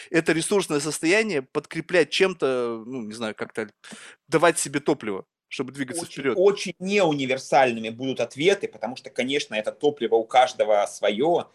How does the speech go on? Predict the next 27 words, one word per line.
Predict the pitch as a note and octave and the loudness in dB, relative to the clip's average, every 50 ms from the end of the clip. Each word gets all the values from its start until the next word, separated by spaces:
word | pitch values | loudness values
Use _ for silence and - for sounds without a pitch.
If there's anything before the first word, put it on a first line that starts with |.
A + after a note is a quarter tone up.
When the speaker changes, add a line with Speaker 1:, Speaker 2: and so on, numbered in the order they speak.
| _ _ _ - | _ _ _ -6
Speaker 2:
И | A#2+ A2 | -4 -2
Speaker 1:
Мгм, | |
Speaker 2:
более | C3 C3+ D#3 D3 B2+ A2+ | 2 2 4 6 4 4
того, | - - A2+ A2+ C#3 E3+ E3+ - - | 4 2 2 4 4 4 4 4 4
Speaker 1:
мгм. | |
Speaker 2:
обычно, | G#2 G#2+ G#2 C#3 F3 F3 - C3 A#2 G#2+ | 2 0 2 0 -2 -2 -2 -2 -2 -4
учитывая, | G#2 - - A2 - G2+ G#2 G2+ | -4 -6 -8 -10 -6 -4 -2 -4
что | - - - A#2+ G#2+ | -4 0 0 0 2
для | F#2 A2 | 2 2
того, | G#2+ A#2 A#2 A#2 | 2 2 2 2
чтобы | - - G2+ - | 0 -2 -2 -2
такое | - A2+ - - B2 A#2+ | -2 0 2 2 0 4
количество | - G#2+ A2 - - C#3+ | 4 2 2 2 0 0
времени | A2 A2+ A#2 A2 G#2+ G2 | 0 0 0 0 -2 -6
посвящать | - - - - A2 - A#2 G#2 G#2 | -10 -12 -10 -8 0 0 2 4 4
работе | G#2 A2 A2 A#2+ B2 - - G#2 | 4 4 4 4 2 2 2 -2
и | G2 | -2
двигаться | G#2+ B2 A2+ G#2+ G#2 - G2+ | 0 2 2 4 4 2 0
от | - - | 0 2
проекта | - A#2 A2+ G#2+ - - | 4 4 4 4 2 -6
к | - - | -6 0
проекту, | - A#2 A#2+ A#2+ A2+ - G2+ | 4 4 4 4 2 0 -2
это | G2+ - - | -2 -2 0
топливо | - C#3 C3+ B2 A2+ G#2+ | -2 -2 -2 -2 -2 -4
не | A2 A2 | -4 -6
всегда | G#2 - A2+ G#2+ A2+ A#2 - | -8 -8 -2 4 6 6 6
экологичное. | - - A2+ G#2+ F#2+ F#2+ G2 A#2+ D#3+ - - - G#2 F2+ D2+ - | 6 4 4 4 4 2 0 -4 -4 -4 -6 -6 -8 -10 -12 -16